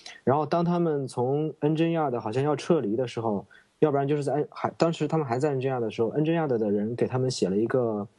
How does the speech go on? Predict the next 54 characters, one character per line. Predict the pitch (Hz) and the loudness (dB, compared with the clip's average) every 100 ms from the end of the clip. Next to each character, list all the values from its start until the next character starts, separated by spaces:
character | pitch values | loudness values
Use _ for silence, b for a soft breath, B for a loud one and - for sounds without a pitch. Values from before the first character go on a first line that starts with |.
| B B B | B B B
Open | 147 147 113 | 2 2 -2
S | 120 127 | -2 -2
S | 117 127 | -2 -2
H | - | 0
的 | 98 | -2
一 | 101 | 0
个 | 117 | 0
patch， | 151 107 - - _ B B B | -2 -2 -8 -16 _ B B B
然 | - | -2
后 | 135 | 0
他 | 165 | 2
们 | 151 | 0
把 | 120 | 0
这 | 147 | 0
个 | 135 | 0
patch | 165 139 104 | 0 -2 -2
打 | 98 101 | -4 -2
在 | 147 | 0
了 | 135 | 0
自 | 117 139 | -2 -2
己 | |
的 | 110 | -2
Open | 104 - 107 | -2 -4 -6
S | 110 123 | -4 -4
S | 110 | -2
H | 110 | -4
上， | 104 110 95 | -2 -2 -2
然 | 113 | 0
后 | 147 139 123 - | 2 0 -4 -2
他 | 160 | 0
那 | 156 | 0
个 | |
patch | 131 156 131 | 0 -2 -2
所 | 113 | -4
做 | 113 135 | 0 0
的 | 123 | -2
事 | 143 | -2
情 | 131 | -2
就 | 123 | -2
是 | 131 139 117 B B B | 0 0 0 B B B
以 | 110 | 0
后 | 117 165 | 2 2
所 | 143 120 | 0 0
有 | 147 | 0
的 | 120 | 0
认 | 131 131 | -2 -2
证 | 131 131 | -4 -2
都 | |
不 | 143 185 151 | 0 2 0
走 | 107 | 2
authorized | 110 113 117 104 101 | -2 0 -2 -2 -2
的 | 98 | -4
keys | - 123 104 - | 0 0 0 -6
了， | 110 | -10